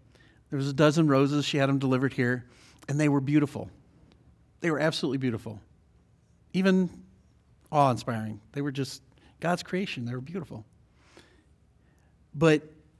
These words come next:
here we see not just something beautiful, we see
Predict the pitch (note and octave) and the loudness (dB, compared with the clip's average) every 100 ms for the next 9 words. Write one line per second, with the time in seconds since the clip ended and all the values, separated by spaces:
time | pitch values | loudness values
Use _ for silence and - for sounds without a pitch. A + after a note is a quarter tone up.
0 | _ _ - - A3+ G#3 F3+ - F#3 D#3+ | _ _ -14 0 6 6 4 0 4 6
1 | D3 C#3+ - - - _ _ _ _ _ | 6 4 -4 -20 -20 _ _ _ _ _
2 | G3+ G3+ F3+ - F3+ D3+ B2+ B2+ D#3+ E3+ | -4 0 0 2 2 4 2 2 0 -2
3 | - B2+ A#2 - D#3 F#3 - - D#3+ D3 | -4 -8 -8 -12 -8 -8 -6 2 2 2